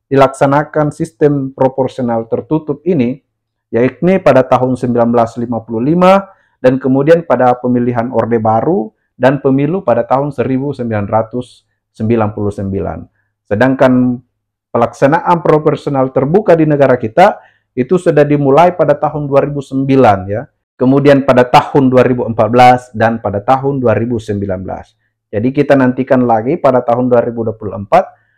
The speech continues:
apakah kembali dengan sistem pemilihan proporsional tertutup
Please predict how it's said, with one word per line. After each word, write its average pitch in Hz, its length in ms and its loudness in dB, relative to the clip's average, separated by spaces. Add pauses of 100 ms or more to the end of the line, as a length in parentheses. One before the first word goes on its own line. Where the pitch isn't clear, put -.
apakah 131 720 -2
kembali 156 480 4
dengan 131 320 -2
sistem 123 400 -4
pemilihan 113 800 -2
proporsional 143 640 2
tertutup 120 640 -2